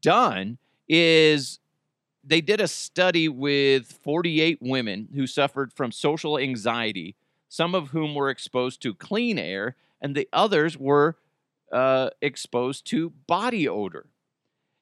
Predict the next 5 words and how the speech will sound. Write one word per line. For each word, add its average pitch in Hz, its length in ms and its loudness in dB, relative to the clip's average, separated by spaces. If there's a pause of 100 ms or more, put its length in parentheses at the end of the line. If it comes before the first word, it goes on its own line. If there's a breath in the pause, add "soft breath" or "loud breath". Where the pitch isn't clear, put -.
Now, 160 440 0 (580)
patients, 202 920 -2 (100)
let's 135 200 -4
see, 110 240 -4 (140)
there's, 135 380 0